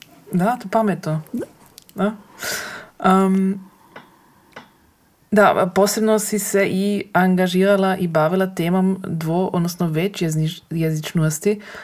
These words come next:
Speaker 1: a držala si seminar za odgojiteljice u Gradišću i napisala infobrožiru za roditelji, a i izdali ste posebno izdanje časopisa Put s naslovom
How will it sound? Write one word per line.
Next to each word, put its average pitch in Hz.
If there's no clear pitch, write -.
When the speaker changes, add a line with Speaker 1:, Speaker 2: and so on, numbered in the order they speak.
Speaker 1:
a 170
držala 175
si 185
seminar 175
za 170
odgojiteljice 165
u -
Gradišću 160
i 180
napisala 180
infobrožiru 180
za 170
roditelji, 190
a 175
i 208
izdali 185
ste 185
posebno 180
izdanje 165
časopisa 180
Put 214
s -
naslovom 190